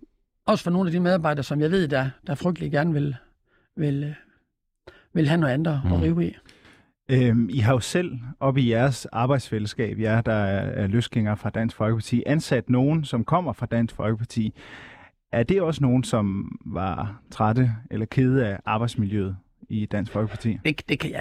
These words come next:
Speaker 1: altså ikke, det kan jeg ikke gisne om, og det er ikke, det er ikke, det er ikke det perspektiv, som vi har haft. Altså, vi har jo haft perspektivet om, at,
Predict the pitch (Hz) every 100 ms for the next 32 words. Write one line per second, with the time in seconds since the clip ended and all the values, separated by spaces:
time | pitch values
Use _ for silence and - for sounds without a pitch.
0 | - - 185 160 160 - 147 147 175 -
1 | 147 143 151 156 165 143 156 165 156 147
2 | 165 175 185 165 165 143 147 - 190 -
3 | 135 143 180 127 151 - 185 156 156 233
4 | 208 180 202 - 147 - 139 - 185 160
5 | 156